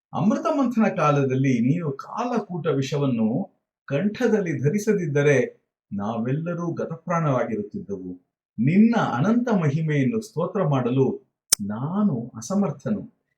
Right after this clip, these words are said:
ನಿನ್ನ ಅರ್ಧನಾರೀಶ್ವರ ರೂಪವನ್ನು ತೋರಿಸದಿದ್ದರೆ ಜಗತ್ತನ್ನು ಸೃಷ್ಟಿಸಲು ನನಗೆ ಸಾಧ್ಯವೇ ಆಗುತ್ತಿರಲಿಲ್ಲ. ಹಿರಣ್ಯಕಶಿಪುವಿನ ಸಂಹಾರಕ್ಕಾಗಿ ವಿಷ್ಣುವಿನ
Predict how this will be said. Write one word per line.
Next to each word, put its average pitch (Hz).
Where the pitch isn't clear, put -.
ನಿನ್ನ 233
ಅರ್ಧನಾರೀಶ್ವರ 202
ರೂಪವನ್ನು 151
ತೋರಿಸದಿದ್ದರೆ 135
ಜಗತ್ತನ್ನು 156
ಸೃಷ್ಟಿಸಲು 131
ನನಗೆ 104
ಸಾಧ್ಯವೇ 143
ಆಗುತ್ತಿರಲಿಲ್ಲ. 98
ಹಿರಣ್ಯಕಶಿಪುವಿನ 208
ಸಂಹಾರಕ್ಕಾಗಿ 147
ವಿಷ್ಣುವಿನ 180